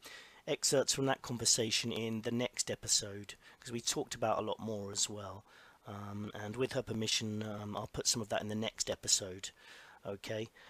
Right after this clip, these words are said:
but, um, I also, um, wanna talk about Ukraine. I'm here, but in Odessa at the moment. Life is continuing fairly as, um, as normal,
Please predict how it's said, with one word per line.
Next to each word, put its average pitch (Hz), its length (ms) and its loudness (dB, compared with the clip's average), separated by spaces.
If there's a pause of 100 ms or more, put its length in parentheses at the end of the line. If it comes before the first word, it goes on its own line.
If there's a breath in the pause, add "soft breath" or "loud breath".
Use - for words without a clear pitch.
(160 soft breath)
but, 147 320 8
um, 143 180 6
I 160 120 8
also, 170 580 10
um, 147 600 8
wanna 143 180 4
talk - 260 0
about 123 240 6
Ukraine. 113 500 0
I'm 123 140 2
here, 143 260 4
but 131 180 2
in 131 140 2
Odessa 120 440 4
at 92 120 -2
the 101 80 -6
moment. 98 460 -4 (560 soft breath)
Life 202 360 6
is 208 120 2
continuing 170 540 2
fairly 165 500 2
as, 131 200 2
um, 127 360 0
as 120 200 -4
normal, 139 720 2